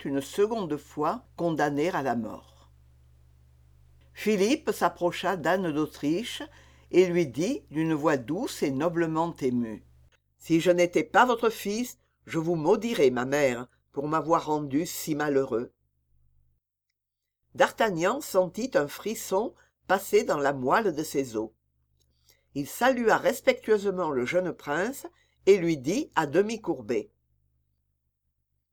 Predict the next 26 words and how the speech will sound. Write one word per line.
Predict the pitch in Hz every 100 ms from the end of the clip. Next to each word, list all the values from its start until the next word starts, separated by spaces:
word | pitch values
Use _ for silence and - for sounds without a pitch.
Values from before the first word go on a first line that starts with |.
| _
Excusez-moi, | 226 233 233 208 196 202 294
monseigneur, | 247 170 - 147 143 127 - _ _ _ _
je | 123 196
ne | 262
suis | 262 233 180
qu'un | 247 277
soldat, | - 214 160 160 226 320 _ _ _ -
et | 262
mes | 254
serments | - 262 262 220 233 320
sont | - 220 233
à | 175
celui | - 190 160 214 277
qui | 180
sort | - 226 254
de |
cette | 214 190 180
chambre. » « | 151 - 107 104 107 123 _ _ _ _ _ _ _ _ _ _ _ _ _ _ -
Merci, | 240 302 - 202
monsieur | 143 139 160
d'Artagnan. | 143 - 139 147 143 131 - _ _ _ _ -
Mais | 180 -
qu'est | 330
devenu | 302 262 247 233
monsieur | 277 190 170
d'Herblay ? » « | 151 139 135 131 131